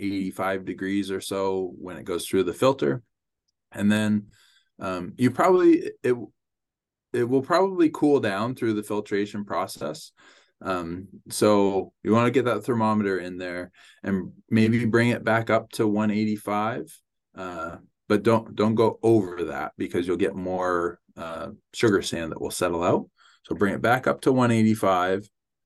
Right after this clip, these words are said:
pour it into your, your clean, you know, hopefully new container, and put the lid on it. Um, that is,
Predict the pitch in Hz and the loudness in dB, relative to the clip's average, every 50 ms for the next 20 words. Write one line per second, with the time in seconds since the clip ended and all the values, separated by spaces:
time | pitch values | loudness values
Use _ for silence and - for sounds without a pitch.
0 | _ _ _ _ _ _ - - - 127 131 135 139 135 123 120 127 123 - - | _ _ _ _ _ _ -6 0 2 2 4 4 4 4 2 2 0 -2 -4 -4
1 | 123 117 110 113 107 101 101 98 95 95 92 - _ _ - - - 101 101 98 | -4 -4 -2 0 2 2 4 2 2 0 -2 -6 _ _ -20 -14 -8 -6 -6 -6
2 | 95 - - - 120 117 117 120 117 113 113 113 113 110 - _ _ _ - 104 | -6 -6 -6 -4 -2 0 0 0 -2 -2 -4 -6 -8 -10 -12 _ _ _ -12 -10
3 | 95 92 90 90 90 90 - - - - _ _ _ _ _ _ _ _ _ _ | -8 -8 -10 -10 -12 -14 -18 -20 -20 -20 _ _ _ _ _ _ _ _ _ _
4 | - 113 107 107 - 101 95 95 90 95 107 110 110 110 107 107 107 110 - _ | 0 0 0 0 0 -2 -2 0 2 4 4 4 6 4 4 4 2 0 -4 _
5 | _ _ - _ _ _ - - 120 110 117 113 104 98 92 95 98 107 113 - | _ _ -20 _ _ _ -4 -2 -2 0 0 0 -2 -2 -4 -4 -6 -8 -8 -10
6 | _ _ _ _ _ _ _ _ _ _ _ _ _ _ _ - - 95 95 95 | _ _ _ _ _ _ _ _ _ _ _ _ _ _ _ -10 -6 -4 -4 -2
7 | 92 92 92 95 92 95 104 120 107 - 104 104 117 135 - - 78 73 69 - | -2 -2 -4 -4 -4 -4 -2 -2 0 0 2 2 2 2 0 -2 -4 -6 -8 -10
8 | - _ _ _ _ - - - _ _ - - - - _ - _ _ - - | -14 _ _ _ _ -20 -20 -20 _ _ -20 -20 -20 -20 _ -20 _ _ -20 -20
9 | - - - - _ 95 92 90 87 87 87 85 85 82 82 82 82 - - _ | -20 -20 -20 -20 _ -12 -10 -8 -8 -8 -6 -6 -6 -6 -8 -10 -12 -14 -18 _
10 | _ _ _ - - 104 92 101 95 101 104 107 95 - _ _ _ _ _ _ | _ _ _ -12 -10 -4 0 2 2 4 4 2 2 0 _ _ _ _ _ _
11 | _ _ _ _ - 107 101 - - - | _ _ _ _ -2 -2 -2 -2 -4 -8